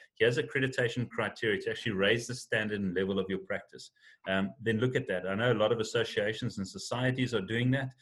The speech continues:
I know the Chiropractic Association has done that. The Physiotherapy Society has done that. So, so engage in those so that you can actually get your practice accredited to some third-party valuation on that. I think that adds tremendous value to a practice.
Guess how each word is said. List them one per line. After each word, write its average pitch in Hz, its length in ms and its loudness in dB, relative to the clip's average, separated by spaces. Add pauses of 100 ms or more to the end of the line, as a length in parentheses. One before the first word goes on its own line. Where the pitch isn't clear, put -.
(220)
I 98 60 -2
know 101 100 2
the 104 80 -2
Chiropractic 131 640 -2
Association 131 640 0
has 120 120 0
done 123 200 0
that. 120 240 0 (260)
The - 60 -10 (100)
Physiotherapy 135 640 2
Society 127 500 -2
has 110 120 -4
done 107 240 -2
that. 107 160 -4 (240)
So, 120 360 2
so 127 200 2
engage 127 540 6
in 127 120 2
those 82 260 -4
so 104 100 -6
that 104 180 -4
you 120 80 -4
can 120 120 -2
actually 117 300 -2
get 110 220 -2
your 127 80 0
practice 117 420 -4
accredited 104 540 -2
to 101 100 -12
some 113 460 -4 (120)
third-party 117 580 2
valuation 98 640 2
on 98 240 -2
that. - 180 -12 (340)
I 95 40 -6
think 110 160 0
that 98 140 0
adds 104 220 -2
tremendous 104 380 -2
value 95 300 0
to - 120 -6
a 95 60 -4
practice. - 480 -12